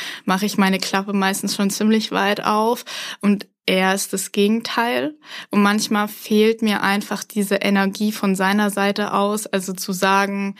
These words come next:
komm, wir machen jetzt mal das oder ich gehe auf jemanden zu und wir finden gemeinsam Freunde oder wir machen jetzt dies oder jenes. Einfach diese Energie, die ich schon manchmal sehr in diese Beziehung reinstecke, die fehlt mir manchmal.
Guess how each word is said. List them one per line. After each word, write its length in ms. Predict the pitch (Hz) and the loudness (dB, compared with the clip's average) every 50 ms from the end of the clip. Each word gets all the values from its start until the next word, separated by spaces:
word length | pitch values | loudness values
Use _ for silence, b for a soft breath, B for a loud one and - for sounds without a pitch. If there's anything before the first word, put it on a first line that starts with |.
| B B B B B B B B B | B B B B B B B B B
komm, 240 | - 226 214 214 | 0 2 4 4
wir 100 | 214 202 | 6 6
machen 260 | 202 202 202 202 214 208 | 6 4 4 2 0 -2
jetzt 180 | 196 - - | -2 -2 0
mal 160 | 208 190 190 | 0 0 0
das 240 | 185 190 214 214 - 208 | 0 0 -2 -2 -2 0
oder 120 | 190 190 | 0 0
ich 140 | 190 185 - | 0 -2 -2
gehe 160 | - 196 196 | 0 0 0
auf 80 | 196 196 | 0 0
jemanden 340 | 214 202 196 190 - 196 202 | 0 0 2 2 0 -2 -4
zu 480 | - - - - 233 233 226 220 214 208 | -4 -4 -4 -2 -2 0 2 4 4 4
und 200 | 190 196 196 202 | 2 2 0 -2
wir 80 | 190 | -4
finden 300 | 180 - 214 202 190 196 | -4 0 0 0 0 0
gemeinsam 500 | 196 196 196 190 190 196 202 202 202 196 | 0 0 2 2 2 2 2 0 0 -2
Freunde 400 | 196 - - 214 208 208 214 208 | -4 -4 -2 0 2 2 4 4
oder 180 | 202 196 202 190 | 4 4 2 2
wir 80 | 190 196 | 2 2
machen 300 | 196 196 196 190 208 208 | 2 2 2 2 2 0
jetzt 320 | 196 185 - - - - | 0 0 -4 -8 -6 -2
dies 240 | 220 220 214 214 - | 0 0 0 0 0
oder 160 | 202 196 196 | 0 2 2
jenes. 420 | 196 196 196 202 208 208 208 202 | 0 0 0 0 2 2 0 0
Einfach 280 | - 196 196 175 202 - | 0 -2 -2 -2 -4 -4
diese 220 | - 208 185 208 | -4 -4 0 0
Energie, 840 | 196 - 202 202 196 196 196 196 - - - 214 220 226 233 240 233 B B B B B B B B B B - | 0 2 2 2 4 2 0 -2 -4 -2 0 2 4 4 2 0 -4 B B B B B B B B B B 0
die 80 | 196 - | 2 2
ich 300 | 208 202 - - - - | 2 0 0 -2 -4 -4
schon 200 | 196 - - 202 | -2 0 2 2
manchmal 300 | 196 196 190 196 202 185 | 2 2 2 2 2 2
sehr 300 | 185 185 196 190 196 196 | 2 2 4 4 4 4
in 100 | 196 202 | 2 2
diese 220 | 202 196 190 196 190 | 0 0 0 -2 -4
Beziehung 400 | 196 190 190 - - 202 190 185 | -4 -4 -4 0 0 2 2 2
reinstecke, 560 | 185 - 175 180 190 196 - - 196 185 180 | 0 0 0 0 0 -2 -2 -2 -4 -4 -4
die 100 | - 190 | -6 -8
fehlt 360 | 185 - - 202 202 208 214 | -6 -2 2 2 2 2 2
mir 100 | 233 220 | 0 2
manchmal. 640 | 214 214 208 208 208 208 - 226 220 214 220 220 220 | 2 2 2 2 0 0 0 0 2 2 2 0 -4